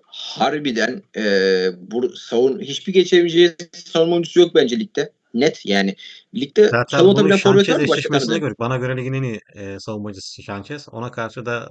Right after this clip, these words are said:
Speaker 2: bir performans gördükten sonra zaten senin söylediğinden üstüne söylenecek bir laf yok.
Speaker 1: Bir şey daha diyeceğim. Ligde çalım atabilen forvet var mı?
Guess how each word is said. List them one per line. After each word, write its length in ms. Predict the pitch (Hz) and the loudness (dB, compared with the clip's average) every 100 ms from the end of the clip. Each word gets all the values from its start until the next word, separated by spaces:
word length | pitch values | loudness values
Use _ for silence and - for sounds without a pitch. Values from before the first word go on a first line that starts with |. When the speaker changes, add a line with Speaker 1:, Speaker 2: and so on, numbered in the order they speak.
| - | -18
Speaker 2:
bir 120 | 110 | -14
performans 460 | 123 113 117 117 - | -10 -8 -8 -10 -8
gördükten 300 | 113 - 113 | -10 -10 -10
sonra 180 | 113 | -10
zaten 320 | 117 113 120 120 | -8 -6 -8 -12
senin 300 | - 117 113 | -12 -12 -12
söylediğinden 540 | - 120 117 117 123 | -12 -10 -8 -8 -10
üstüne 200 | 117 123 | -12 -12
söylenecek 340 | 123 120 120 | -10 -10 -10
bir 40 | 123 | -8
laf 180 | 123 - | -8 -10
yok. 140 | 110 _ _ _ _ _ _ _ _ _ _ _ _ _ _ _ _ _ - | -18 _ _ _ _ _ _ _ _ _ _ _ _ _ _ _ _ _ -10
Speaker 1:
Bir 60 | |
şey 280 | - 214 196 | -4 4 6
daha 160 | 190 185 | 6 2
diyeceğim. 300 | 147 120 104 | 0 -2 -2
Ligde 380 | 123 170 214 208 | -4 -2 0 2
çalım 260 | 202 202 | 4 4
atabilen 380 | 196 196 185 185 | 4 2 0 0
forvet 360 | 190 180 180 175 | 0 0 0 0
var 120 | 160 | -2
mı? 160 | 135 | -4